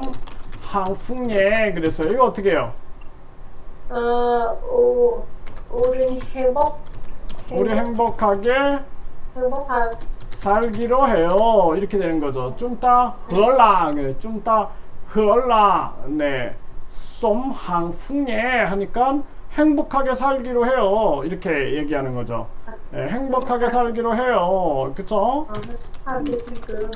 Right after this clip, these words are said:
Speaker 2: 해요.
Speaker 1: 네, 좀 따, 네, 좀 따, 어, 흐어, 흐얼라, 네, 니, 레오 누이녜. 그랬어요. 레오 누이녜.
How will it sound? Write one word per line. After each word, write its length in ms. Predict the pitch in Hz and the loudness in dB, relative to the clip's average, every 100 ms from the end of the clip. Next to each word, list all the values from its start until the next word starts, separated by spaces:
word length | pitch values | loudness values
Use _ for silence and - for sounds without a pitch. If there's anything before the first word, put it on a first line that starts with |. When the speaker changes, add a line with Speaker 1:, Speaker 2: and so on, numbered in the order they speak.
| - | -6
Speaker 2:
해요. 220 | 233 220 - - - | -4 -4 -4 -4 0
Speaker 1:
네, 300 | - 147 131 120 - - - - - - - | 0 2 0 -4 -8 -8 -8 -8 -6 -6 -6
좀 380 | - 262 185 147 - | -4 -2 0 -2 0
따, 420 | 214 220 190 131 - | 2 4 4 0 -4
네, 540 | 147 143 151 147 135 131 - | -4 0 0 2 0 0 -2
좀 320 | - 240 226 190 | -2 -4 -2 -4
따, 420 | 233 226 226 202 - - - - | 2 4 4 2 0 -2 -2 -4
어, 60 | 151 143 | -4 -2
흐어, 640 | 139 - - 220 202 170 - - - | -4 -6 -2 4 4 4 0 -4 -2
흐얼라, 880 | 196 185 226 226 208 196 180 143 - | 0 2 2 4 6 6 4 2 -4
네, 420 | - 160 151 - 131 139 | -4 -2 -2 -2 -4 -4
니, 320 | 196 240 294 311 - - - - - - | -4 -2 -2 -4 -6 -8 -8 -8 -10 -6
레오 400 | - 180 214 240 | -2 2 4 4
누이녜. 680 | 247 233 254 240 196 202 214 | 2 -2 -2 0 2 4 4
그랬어요. 440 | 170 160 151 143 135 139 | 2 0 0 0 0 0
레오 480 | 165 196 220 185 185 - - - - - - - 160 | 0 2 2 0 -2 -6 -10 -8 -8 -8 -8 -6 -4
누이녜. 880 | 208 247 262 214 208 220 202 156 | -2 -2 -2 0 2 2 2 0